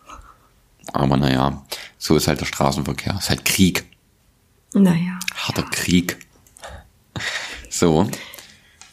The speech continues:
Speaker 1: dann überlasse ich dir das Abschlusswort. Ich verabschiede mich für diese Folge und wünsche allen ein, eine sonnige Woche in der Corona-Zeit und hoffe, dass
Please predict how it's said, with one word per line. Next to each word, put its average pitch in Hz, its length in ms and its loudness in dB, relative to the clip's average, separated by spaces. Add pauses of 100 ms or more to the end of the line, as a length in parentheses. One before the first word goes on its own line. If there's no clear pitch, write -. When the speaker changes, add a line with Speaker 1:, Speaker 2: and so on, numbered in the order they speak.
Speaker 1:
dann 95 340 0 (240)
überlasse 95 380 0
ich 107 80 -8
dir 110 120 2
das 101 140 2
Abschlusswort. - 800 -2 (380)
Ich - 160 2
verabschiede 131 460 0
mich 139 180 -2
für 135 80 4
diese 120 220 2
Folge 107 380 2 (420)
und 101 300 2
wünsche 101 400 0
allen 98 300 2
ein, 87 440 -2 (720)
eine 90 160 -2
sonnige 104 460 2
Woche 147 280 0 (340)
in 101 180 4
der 92 120 2
Corona-Zeit 87 1120 0 (760)
und 117 600 4
hoffe, 101 400 -2 (180)
dass 104 360 -2